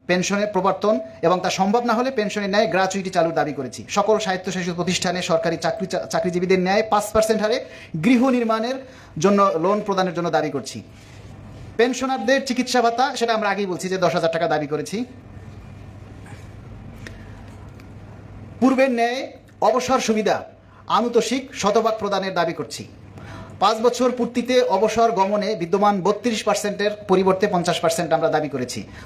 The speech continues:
প্রতিরক্ষা মন্ত্রণালয়ের ন্যায় রেশন পদ্ধতি চালু করার জন্য প্রস্তাব করা হয়েছে। বৈশাখী ভাতা, যেটা আমরা এখন বিশ পার্সেন্ট পাচ্ছি, সেটা আমরা পঞ্চাশ পার্সেন্ট, বেসিকের পঞ্চাশ পার্সেন্ট হারে আমরা দাবি করেছি। চাকরি হতে অবসরের বয়সসীমা ঊনষাট বছর থেকে বাড়িয়ে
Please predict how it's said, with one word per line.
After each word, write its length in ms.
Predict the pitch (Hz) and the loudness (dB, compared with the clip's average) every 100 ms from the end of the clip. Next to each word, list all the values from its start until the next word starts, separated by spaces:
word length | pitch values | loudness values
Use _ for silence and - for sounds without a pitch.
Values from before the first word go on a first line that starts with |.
| - | 0
প্রতিরক্ষা 540 | 214 240 226 - 220 | 4 4 2 2 0
মন্ত্রণালয়ের 600 | 208 208 202 190 190 180 | 0 0 0 2 2 0
ন্যায় 320 | 180 202 247 - | 0 -2 -2 0
রেশন 400 | 190 - 233 247 | 0 4 2 4
পদ্ধতি 360 | 214 180 175 185 | 2 2 0 -2
চালু 240 | 170 170 | 0 0
করার 220 | 165 151 | 2 0
জন্য 180 | 135 147 | 0 -2
প্রস্তাব 300 | 143 139 143 | -2 -2 -2
করা 140 | 131 123 | 2 0
হয়েছে। 280 | 113 - - - - - - | 0 -6 -12 -14 -14 -14 0
বৈশাখী 460 | 156 240 247 254 262 | 4 6 4 -2 0
ভাতা, 220 | 247 247 | 2 2
যেটা 180 | 208 208 | 2 0
আমরা 180 | 196 190 | 0 -2
এখন 240 | 190 208 | -2 -4
বিশ 180 | 190 - | -4 0
পার্সেন্ট 300 | 208 214 220 | 2 2 2
পাচ্ছি, 260 | 214 - | 0 -2
সেটা 180 | 320 196 | -4 0
আমরা 180 | 190 185 | 2 2
পঞ্চাশ 400 | - 208 214 - | 2 0 2 2
পার্সেন্ট, 420 | 185 - 165 123 - | 0 0 -2 -4 -2
বেসিকের 380 | 190 202 226 233 | -2 0 0 2
পঞ্চাশ 260 | 196 185 185 | 2 -2 -2
পার্সেন্ট 300 | 165 180 165 | -2 -2 0
হারে 160 | 175 170 - | 0 -2 -6
আমরা 220 | 139 147 | -2 2
দাবি 180 | 147 139 | 2 0
করেছি। 320 | 123 117 - - - - - - - - - - | -4 -4 -6 -10 -16 -16 -14 -16 -16 -16 -16 -2
চাকরি 340 | 220 214 - | 0 0 2
হতে 300 | 226 240 247 247 | 4 4 4 4
অবসরের 540 | - 190 214 220 214 | 2 0 2 4 2
বয়সসীমা 480 | 170 180 - 202 202 | 2 -2 -2 0 0
ঊনষাট 320 | 180 175 190 | 0 -2 -4
বছর 200 | 180 185 | -2 -2
থেকে 220 | 185 190 | -2 0
বাড়িয়ে 440 | 175 165 175 226 | 2 2 0 -6